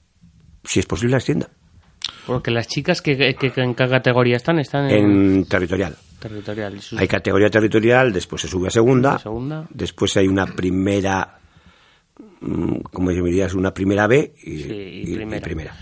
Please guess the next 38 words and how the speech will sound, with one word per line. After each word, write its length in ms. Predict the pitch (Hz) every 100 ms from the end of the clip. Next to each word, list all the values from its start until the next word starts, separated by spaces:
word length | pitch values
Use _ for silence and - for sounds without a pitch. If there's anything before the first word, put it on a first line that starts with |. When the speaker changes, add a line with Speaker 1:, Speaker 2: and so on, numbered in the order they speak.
| - -
Speaker 2:
Que 80 | -
es 40 | 107
donde 200 | 110 110
están 220 | - 110
ahora, 260 | 113 110 107
por 100 | 107
ejemplo, 280 | 104 104 107
el 80 |
equipo 340 | 104 101 98 101
del 140 | 101
E 20 | 101
D 140 | 98
F, 180 | 90 -
¿no? 60 | -
Speaker 1:
El 40 |
E 20 | -
D 40 |
F, 160 | - -
sí. 120 | - 101
Speaker 2:
En 140 | 101
primera 260 | - 104 101
división. 300 | 101 98 95 85 - - -
Y 80 |
luego 240 | 123 147 180
hay 160 | 180
otro 180 | 170 180
equipo 300 | 147 165 202
de 80 | 180
fútbol 340 | - 170 185
ocho, 240 | 143 135 98
¿no? 120 | 131
De 60 | -
Speaker 1:
Fútbol 160 | 104 110
ocho 160 | 123
Speaker 2:
chicas. 40 | 120
Speaker 1:
de 80 | -
chicas, 300 | - 85 -
sí. 160 | -